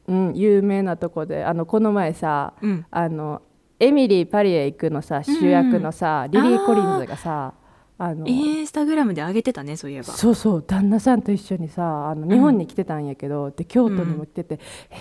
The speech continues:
Speaker 1: ー、私京都帰りたかった」と思ってさ。
Speaker 2: <laughs>「
Speaker 1: <laughs> え、エミリーがいる」と思って。
Speaker 2: うんうん。
Speaker 1: えー、で、その時もあの、写真、京都のその竹林のとこで写真撮ったって、
Speaker 2: うん。
Speaker 1: すごい綺麗で、あそこもね、
Speaker 2: うん。
Speaker 1: いいよね。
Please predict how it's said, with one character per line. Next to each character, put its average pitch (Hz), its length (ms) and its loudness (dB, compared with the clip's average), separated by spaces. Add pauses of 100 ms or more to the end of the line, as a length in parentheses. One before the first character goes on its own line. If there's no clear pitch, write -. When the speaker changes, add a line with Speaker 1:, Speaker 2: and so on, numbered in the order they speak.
(100)
Speaker 1:
ー、 165 40 -12
私 - 280 -10
京 175 180 -4
都 180 120 -6
帰 - 220 -8
り 117 100 -14
た 127 120 -6
か 95 80 -4
っ - 140 -6
た」 - 280 -2
と 214 100 6
思 180 140 2
っ 180 80 0
て 196 120 0
さ。 208 200 8
Speaker 2:
<laughs>「 - 20 8
Speaker 1:
<laughs> 480 60 4 (1700)
え、 330 80 4
エ 330 40 4
ミ 339 160 4
リ 302 160 4
ー - 20 -8
が 226 140 6
い 294 100 8
る」 254 240 4
と 240 180 4
思 214 140 -2
っ - 20 -4
て。 240 380 -6 (200)
Speaker 2:
う 226 40 -2
ん - 20 0
う 220 40 2
ん。 208 420 -4
Speaker 1:
え 185 300 -6
ー、 - 40 -18
で、 202 80 0
そ 254 180 2
の 240 60 2
時 226 240 -2
も 160 120 -4
あ 151 60 -4
の、 151 80 -6
写 262 160 0
真、 233 420 -2
京 240 220 2
都 233 140 4
の 180 120 0
そ 180 60 -4
の 170 80 -4
竹 - 300 -2
林 208 120 0
の 202 120 -2
と 202 140 -6
こ 160 140 -10
で 147 280 -8
写 165 140 -10
真 156 260 -10
撮 - 100 -14
っ - 20 -18
た 156 260 -12
っ - 60 -14 (160)
て、 117 100 -8
Speaker 2:
う - 100 -12
ん。 - 120 -18
Speaker 1:
す - 140 -20
ご 156 180 -8
い - 160 -12 (300)
綺 175 140 -10
麗 143 220 -6
で、 139 120 -10
あ 143 80 -8
そ 156 120 -12
こ 151 140 -12
も 156 140 -12
ね、 175 300 -4 (140)
Speaker 2:
う 190 40 -8
ん。 175 180 -10 (280)
Speaker 1:
い 165 160 -6
い 135 40 -6
よ 135 80 -12
ね。 160 240 -6